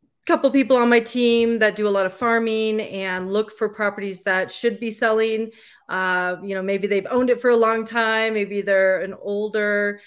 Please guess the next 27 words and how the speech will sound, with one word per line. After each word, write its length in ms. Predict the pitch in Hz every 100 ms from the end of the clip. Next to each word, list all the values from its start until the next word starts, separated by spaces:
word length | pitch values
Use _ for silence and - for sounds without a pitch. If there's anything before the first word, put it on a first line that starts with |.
| - - _
uh, 180 | 190 196
you 100 | 196
know, 80 | 190
elderly 640 | 151 196 208 202 208 202
person. 800 | 202 208 196 - 202 196 196 196
So 440 | - 214 196 190
we're, 280 | 190 208 196
we're 240 | - 240 247
actively 420 | 240 277 302 240
farming 380 | 254 247 220 214
all 240 | 185 196 202
the 80 |
time, 400 | 208 - 185 180
looking 320 | 185 196 202 190
for 480 | - 185 180 180 - _ _
people 260 | - 262 247
that 300 | 226 220 214 214 _ _ _ -
maybe 680 | 269 302 320 320 311 269 - -
have 300 | 220 233 208
thought 220 | 202 269
about 240 | 403 359
selling, 440 | 359 359 370 370 381
but 120 | 247
no 120 | 214
one's 160 | 214 214
approached 420 | - 302 311 -
them. 400 | 302 294 294 294